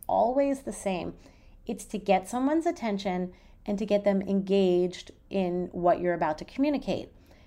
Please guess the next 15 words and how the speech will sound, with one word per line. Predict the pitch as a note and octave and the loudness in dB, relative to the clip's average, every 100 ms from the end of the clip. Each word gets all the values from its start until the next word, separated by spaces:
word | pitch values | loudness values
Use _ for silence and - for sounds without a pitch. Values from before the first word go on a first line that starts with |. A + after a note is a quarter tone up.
| _ | _
So | - - C4 A#3+ A#3 | -6 4 8 10 8
we | A3+ A3 C4 | 4 0 2
might | C4 C4 C4 | 6 6 6
think | C4 B3 | 2 0
of | A3+ | 0
headlines | A#3 A3 G#3+ G#3 G3+ - | 0 0 0 0 -2 0
as | F#3 F3+ F3+ | 2 2 0
a | - | -6
hook. | G3 - - - - | -6 -2 -2 -4 -12
You've | G3 G3 | -8 -6
heard | G3 F3+ | -4 -4
that, | D#3 - | -4 -4
surely. | F#3 E3+ D#3+ D#3 - - - - | -6 -4 -6 -8 -14 -20 -12 -4
Or | G#3+ | 0
even | A3+ G3 G3 F3 | 0 0 0 -2